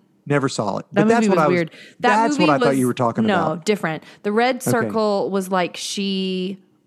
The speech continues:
Speaker 2: always had a camera on her and people would, like, watch her live her life.
Speaker 1: Oh, well, that sounds an awful lot like The Truman Show.
Speaker 2: Well, no, but she, it was like she,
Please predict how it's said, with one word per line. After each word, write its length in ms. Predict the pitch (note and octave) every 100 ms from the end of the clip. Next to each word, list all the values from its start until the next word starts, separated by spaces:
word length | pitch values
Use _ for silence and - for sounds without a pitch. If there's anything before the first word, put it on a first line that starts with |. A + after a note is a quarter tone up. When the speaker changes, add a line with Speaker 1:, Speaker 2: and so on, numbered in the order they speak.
| -
Speaker 2:
always 300 | G#3 G#3+ G3+
had 160 | A3
a 60 | G3
camera 520 | F#3+ G3+ F#3+ G3 F3
on 300 | E3 E3+ E3
her 340 | E3+ D#3+ D#3+ E3
and 400 | F3 E3+ E3+ - _ _ _ _
people 300 | A3 F#3 F#3+
would, 120 | F3+
like, 200 | E3+ E3
watch 320 | F3 E3 - -
her 160 | F#3
live 220 | D#3+ D#3+
her 140 | - D#3
life. 520 | D3+ B2+ - - - _ _ _ -
Speaker 1:
Oh, 200 | G#3+ G3+ -
well, 100 | F3+
that 160 | D#4+
sounds 240 | - A4+ F4
an 80 | B3
awful 200 | A#3 A3+
lot 100 | A3
like 160 | F#3
The 80 | -
Truman 420 | - E3+ A3+ G#3
Show. 360 | A#2+ A#2 A2+ F#2+ _ _ _ _ _ _ _ _ _ -
Speaker 2:
Well, 180 | A#3+ B3
no, 240 | A#3 B3
but 160 | G#3+ G3+
she, 680 | - A3+ A3+ A3 G#3+ G#3 -
it 80 | A3+
was 180 | G#3
like 160 | A3 G3
she, 720 | - - A3+ G#3+ G#3 G3+ F#3+